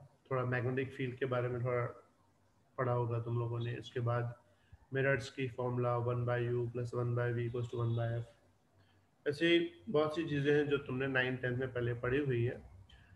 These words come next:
हमें उन सब चीज़ों को इलेवंथ और ट्वेल्थ science में detail में पढ़ना होता है, थोड़ा basic level में,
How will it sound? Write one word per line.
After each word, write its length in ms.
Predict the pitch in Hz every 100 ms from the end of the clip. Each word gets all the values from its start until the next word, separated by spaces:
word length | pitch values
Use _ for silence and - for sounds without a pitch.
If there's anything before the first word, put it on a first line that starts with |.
| - _ -
हमें 220 | 147 185
उन 200 | 175 175
सब 240 | 180 185
चीज़ों 320 | - 151 151 151
को 400 | - 160 - -
इलेवंथ 340 | 143 143 151 156
और 180 | 147
ट्वेल्थ 220 | 135 135 135
science 340 | 131 127 -
में 280 | 139 127 127 - -
detail 420 | 123 135 120 147
में 200 | 139 143
पढ़ना 200 | 113 110
होता 280 | 113 113 117
है, 80 | 113
थोड़ा 120 | 127
basic 560 | 127 120 123 120 127 -
level 260 | 117 110 107
में, 80 | -